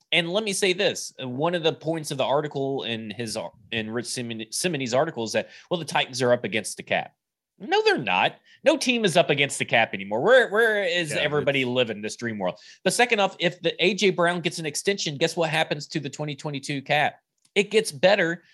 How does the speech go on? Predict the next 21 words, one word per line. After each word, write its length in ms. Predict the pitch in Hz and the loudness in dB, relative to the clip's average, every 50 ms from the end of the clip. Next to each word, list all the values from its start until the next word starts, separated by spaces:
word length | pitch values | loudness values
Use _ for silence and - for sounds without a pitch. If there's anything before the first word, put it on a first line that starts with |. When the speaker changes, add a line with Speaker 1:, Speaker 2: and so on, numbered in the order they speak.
| _ - _ _ _ _ - | _ -20 _ _ _ _ -4
Speaker 1:
because 400 | 185 - 202 196 175 165 165 135 | 0 4 4 2 2 2 0 2
they 240 | 175 180 185 180 | 2 4 4 4
actually 400 | 151 165 175 170 - - 180 170 | 4 4 2 0 -2 -4 -4 -4
save 580 | 151 - - 185 190 220 208 175 156 156 156 170 - _ _ - | -4 -2 0 2 4 4 4 4 2 0 -4 -6 -10 _ _ -6
two 200 | - 175 180 170 | -4 -2 -2 -4
point 380 | - - 175 165 165 - - | -4 -2 -2 -2 -2 -4 -4
four 380 | - - 156 156 165 170 165 160 | -4 -2 0 2 2 2 2 2
Speaker 2:
Yeah. 60 | 160 | 0
Speaker 1:
or 220 | 165 156 131 117 117 | 0 -2 -4 -6 -6
two 180 | - - 156 151 | -4 -2 -2 0
point 240 | 160 165 160 131 135 | 0 -2 -2 -2 -2
one 160 | 147 156 151 | -4 -4 -2
four 200 | - 156 156 147 | -2 -2 -2 0
million 300 | 143 147 151 147 143 135 | -2 -2 -4 -4 -2 2
dollars 400 | 143 143 156 160 156 147 143 147 | 4 4 4 4 2 0 -2 -4
in 60 | 123 | 0
cap 200 | - 170 180 - | 0 0 0 0
savings 360 | - 156 147 139 139 120 107 | -2 -8 -6 -8 -8 -10 -6
with 180 | 107 156 170 - | -4 -4 -4 -4
an 80 | 156 | -6
extension. 640 | 143 - - - - 190 190 - - 110 104 110 120 | -8 -6 -8 -6 -4 -6 -6 -4 -4 -4 -4 -6 -8